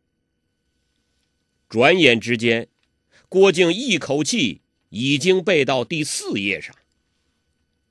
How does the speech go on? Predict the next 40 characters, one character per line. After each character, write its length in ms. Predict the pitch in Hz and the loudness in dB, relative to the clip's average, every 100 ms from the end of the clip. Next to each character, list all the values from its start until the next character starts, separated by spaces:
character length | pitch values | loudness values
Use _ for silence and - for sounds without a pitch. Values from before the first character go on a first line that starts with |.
| _ _ _ _ _ | _ _ _ _ _
洪 320 | - 277 370 | -6 -6 -4
七 180 | - 320 | -6 -2
公 320 | 330 320 302 | -2 -2 -6
和 240 | _ - 247 | _ -8 -6
黄 320 | - 160 285 | -4 -4 -4
蓉 320 | 127 180 220 _ _ _ _ _ _ _ | -4 -4 -8 _ _ _ _ _ _ _
深 340 | - 160 165 | -6 -4 -4
知 200 | 135 120 | -6 -8
道 200 | 101 - _ _ _ | -10 -16 _ _ _
他 160 | - 139 | -10 -8
绝 360 | - 107 196 | -8 -2 0
没 120 | 156 | 0
有 160 | 135 101 | -2 -2
这 100 | 120 | -4
么 100 | 107 | -6
聪 220 | - 117 | -8 -6
明， 160 | 104 98 _ _ _ _ _ | -6 -6 _ _ _ _ _
更 220 | - 202 135 | -2 -2 -2
是 120 | 156 | -4
大 200 | 156 120 | -6 -6
惑 160 | 139 | -6
不 120 | 151 160 | -6 -6
解， 400 | 78 80 139 - _ _ _ _ _ _ _ - - - | -6 -4 -4 -6 _ _ _ _ _ _ _ -20 -20 -8
满 260 | 143 196 | -2 0
脸 160 | 254 165 | 0 2
的 120 | 226 | 0
喜 240 | - 127 135 | -2 -6 -4
悦 180 | 262 | -2
之 160 | 202 196 | -2 -4
中 260 | 208 208 180 _ - | -2 -4 -6 _ -6
又 160 | 170 | -6
带 220 | 185 185 135 | -2 -4 -4
着 140 | 151 | -4
万 360 | 220 247 139 110 | -2 -2 -4 -6
分 180 | 175 | -6
的 120 | 156 123 | -4 -6
惊 360 | - 359 339 | -8 -12 -8
奇 240 | - 165 233 | -6 -6 -6
诧 380 | - 262 190 | -10 -12 -12
异。 220 | 165 160 | -16 -20